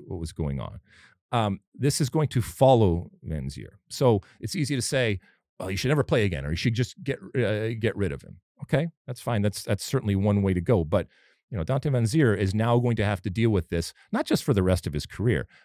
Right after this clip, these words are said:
but for the rest of his life, because every time that you pull up his name, this story is now going to be associated with him. And I'm, look, I'm not, I'm not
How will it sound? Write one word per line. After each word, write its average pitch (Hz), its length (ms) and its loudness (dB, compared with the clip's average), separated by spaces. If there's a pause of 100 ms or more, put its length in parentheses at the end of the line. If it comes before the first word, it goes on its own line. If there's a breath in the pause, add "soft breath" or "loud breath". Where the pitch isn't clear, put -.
(120 soft breath)
but 120 140 -4
for 131 60 -4
the 113 80 2
rest 107 240 2
of 92 80 0
his 82 160 -2
life, - 240 -2
because 87 260 2
every 127 220 0
time 113 320 -2
that 104 120 0
you 98 120 0
pull 127 240 0
up 92 120 -4
his 92 200 -4
name, 107 400 -2 (280 soft breath)
this 110 200 0
story 110 400 -2
is 85 100 -4
now 98 160 -2
going 92 180 -4
to 95 100 -8
be 85 280 -6
associated 82 760 -4
with - 200 -16
him. - 180 -20 (120)
And 120 100 2
I'm, 139 80 2
look, - 160 2
I'm 95 100 -2
not, 92 140 -6 (580)
I'm 101 100 -10
not 98 140 -6